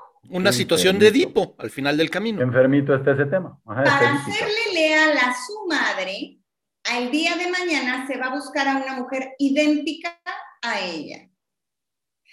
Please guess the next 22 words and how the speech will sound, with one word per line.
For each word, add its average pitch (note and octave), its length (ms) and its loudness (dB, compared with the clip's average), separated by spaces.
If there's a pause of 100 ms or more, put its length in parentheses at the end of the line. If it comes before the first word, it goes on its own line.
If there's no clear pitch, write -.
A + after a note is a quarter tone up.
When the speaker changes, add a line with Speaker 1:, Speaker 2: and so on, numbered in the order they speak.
(240)
Speaker 3:
Pero D4 220 4
va D4+ 160 2
a D4 40 -4
ser C4 260 -4
un D4+ 120 2
eterno F4 500 -2
enamorado C4 760 -4
y B3+ 60 -8
va C4+ 80 -2
a C4+ 100 -4
ser C#4+ 140 -2
un D4+ 180 -2
hombre G#3+ 440 -6
que C4 100 -6
no C#4+ 180 -4
va D#4 140 -2
a D#4 40 -8
poder C#4+ 280 -2
sostener C4 480 -10
un C4 120 -12
sistema A#3 540 -12
familiar A#3 460 -8